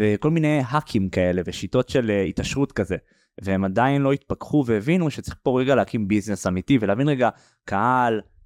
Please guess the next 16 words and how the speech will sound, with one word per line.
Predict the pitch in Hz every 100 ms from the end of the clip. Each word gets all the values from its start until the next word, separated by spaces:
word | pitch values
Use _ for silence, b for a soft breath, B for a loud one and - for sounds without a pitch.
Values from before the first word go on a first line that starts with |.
| -
אה, | 90
מוצר, | 90 90 - 131 123 104
מה | 98
אתה | 120 127
נותן, | 123 120 104
מה | 107
השירות, | 123 127 110 -
לאיזה | 101 123
טווח | 123 120
אתה | 123
משחק, | 117 - 110 98
ספרינטים, | - - 135 131 107
מרתון, | 113 131 135 127 110
מה | 101 139
אתה | 147
עושה? | 107 -